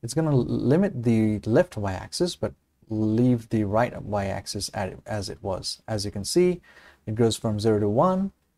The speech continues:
and the right y-axis is auto for this case. If we add similarly, um, here, the y-lim, it's gonna independently control the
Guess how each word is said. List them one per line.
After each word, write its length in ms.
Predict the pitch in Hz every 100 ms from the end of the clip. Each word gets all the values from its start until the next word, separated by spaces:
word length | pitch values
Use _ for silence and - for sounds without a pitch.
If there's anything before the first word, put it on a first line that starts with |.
| _ _
and 520 | 113 113 107 107 104 - _ _
the 160 | 107 101
right 320 | 101 143 180
y-axis 600 | 117 104 98 - 127 - -
is 460 | 107 101 95 - _ _ -
auto 300 | 113 113 98
for 180 | 90 101
this 200 | 98 -
case. 400 | - - - - _ _ _ - _ -
If 120 | 113
we 180 | 120 110
add 340 | - 110 107 -
similarly, 800 | 156 147 117 104 101 104 98 - -
um, 400 | - 104 98 92 - _ _
here, 500 | - 185 110 107 123 _ _ _ _ _ _ _
the 80 | 107
y-lim, 580 | 104 131 156 104 110 165 _ _ _ _ _ _ - _ _ _ _ _ _
it's 160 | - -
gonna 200 | 113 -
independently 1040 | 147 147 143 131 123 110 117 110 107 107 - _ _ _
control 640 | - 104 - 110 107 101 - -
the 460 | 104 98 95 92